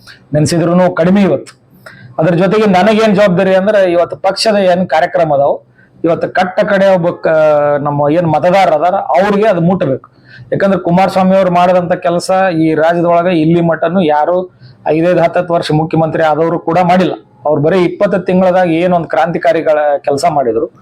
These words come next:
ಆಮ್ಯಾಗ ಮೊದಲೇನ್ ದೇವೇಗೌಡರು ಮಾಡಿದ್ರು, ಅವ್ರ ಹನ್ನೊಂದು ತಿಂಗಳ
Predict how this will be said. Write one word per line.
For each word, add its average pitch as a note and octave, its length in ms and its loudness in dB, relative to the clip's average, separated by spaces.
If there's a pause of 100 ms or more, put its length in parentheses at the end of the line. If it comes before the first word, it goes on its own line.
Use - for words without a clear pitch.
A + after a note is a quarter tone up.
(520)
ಆಮ್ಯಾಗ F3 440 2
ಮೊದಲೇನ್ F#3 480 0
ದೇವೇಗೌಡರು F3 500 0
ಮಾಡಿದ್ರು, D3 340 -2
ಅವ್ರ D#3+ 180 0
ಹನ್ನೊಂದು E3+ 560 0
ತಿಂಗಳ F#3 280 0